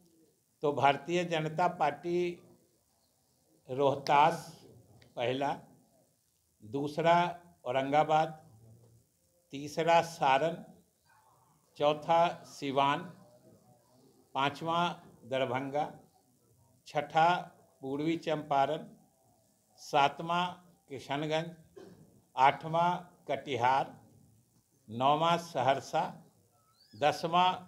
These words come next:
गोपालगंज, ग्यारहवां बेगूसराय,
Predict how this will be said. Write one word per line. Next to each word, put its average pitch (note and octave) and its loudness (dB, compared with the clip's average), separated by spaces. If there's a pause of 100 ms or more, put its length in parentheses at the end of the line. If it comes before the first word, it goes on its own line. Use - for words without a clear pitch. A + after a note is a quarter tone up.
(140)
गोपालगंज, D#3 0 (960)
ग्यारहवां D3 4 (340)
बेगूसराय, E3 -2